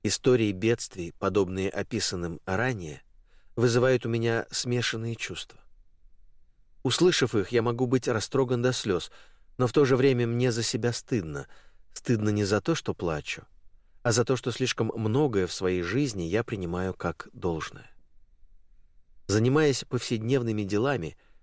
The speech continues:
я могу столкнуться с небольшой неприятностью. Я могу, например, поехать в магазин за продуктами и обнаружить, что все близлежащие парковочные места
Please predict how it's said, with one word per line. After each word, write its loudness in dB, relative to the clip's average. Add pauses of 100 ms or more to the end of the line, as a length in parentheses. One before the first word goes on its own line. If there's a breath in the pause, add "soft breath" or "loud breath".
(140)
я 2
могу -2
столкнуться -4
с -10
небольшой 0
неприятностью. -6 (1120)
Я 4
могу, 4
например, 2
поехать 2
в -10
магазин -2
за -4
продуктами -4 (400 soft breath)
и 0
обнаружить, 0 (380 soft breath)
что 0
все 4
близлежащие -2
парковочные -2
места -4